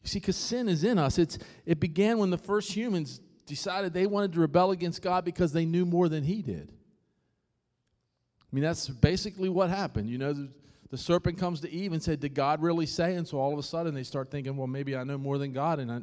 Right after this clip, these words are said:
I got this thing better than he does." In the same way that we have biological instincts in us that cause us to do certain things to, to, for our body to function, we have a spiritual instinct, but that spiritual instinct does not line up with God.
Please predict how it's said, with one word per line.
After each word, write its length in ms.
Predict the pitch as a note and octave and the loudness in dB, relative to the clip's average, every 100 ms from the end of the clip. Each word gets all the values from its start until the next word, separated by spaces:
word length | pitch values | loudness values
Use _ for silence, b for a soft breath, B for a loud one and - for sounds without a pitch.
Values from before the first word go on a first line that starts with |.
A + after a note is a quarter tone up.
| - | -10
I 120 | - B2+ | -14 -10
got 160 | C3 | -10
this 180 | C#3+ C3+ | -10 -10
thing 180 | D3+ C#3 | -8 -6
better 280 | D3 D#3 D3+ | -4 -4 -4
than 140 | C#3+ | -2
he 180 | C3+ G3 | 0 2
does." 400 | C#3 G#2 F#2 - - b b b b b b b b b b E3 D3+ | 2 0 -2 -10 -20 b b b b b b b b b b -16 -10
In 100 | F3+ | -2
the 120 | E3 E3 | 0 0
same 340 | - G3+ A3+ | 0 0 0
way 160 | G#3 F#3+ | 2 2
that 180 | F3 | 2
we 140 | E3+ F3 | 0 -2
have 460 | E3 D3 C3 - | 0 -2 -4 -8
biological 720 | C3+ C3 B2+ D#3 A#3 G3+ E3 | -4 -2 0 -2 -2 -2 -4
instincts 540 | C3 B2+ - C#3+ C#3 - | -4 -4 -4 -6 -8 -8
in 120 | C3+ | -6
us 200 | C#3 D3 | -6 -6
that 140 | C#3+ | -10
cause 360 | - D#3 D3 C#3+ | -4 0 0 0
us 300 | D3 C3+ - b b b b | -4 -6 -10 b b b b
to 100 | - | -4
do 160 | C#3 D#3+ | 0 0
certain 340 | - D#3+ D#3 | 2 -2 -2
things 280 | C#3+ D#3 D3 | -4 -4 -4
to, 180 | - C3 | -8 -10
to, 240 | - - C3+ | -10 -18 -12
for 120 | B2 C3+ | -2 0
our 100 | B2+ | 2
body 300 | C3+ D3+ D3+ | 2 2 2
to 120 | C3 | 0
function, 440 | D#3+ G3 - D3+ | 4 2 0 -2
we 140 | D#3 E3 | 2 4
have 220 | D#3 D3 | 2 0
a 40 | |
spiritual 720 | C#3 - F3+ G3+ A3 E3+ C#3 C#3 | -4 -4 0 2 2 2 2 2
instinct, 540 | C#3+ - - D3+ C3+ | -2 -2 4 4 4
but 140 | C3 C#3 | 0 0
that 160 | F#3 | 0
spiritual 480 | - D#3+ G3+ G#3+ C3 | -2 0 0 0 -4
instinct 480 | C3+ - - C#3 A2+ | -6 -6 -8 -8 -4
does 160 | C#3 | -4
not 240 | B2+ D3+ D#3+ | -2 -2 0
line 220 | D#3 C#3+ | -2 0
up 120 | C3+ | -2
with 200 | A#2 G2 | -2 -4
God. 340 | G2+ F2+ D#2 | -4 -6 -10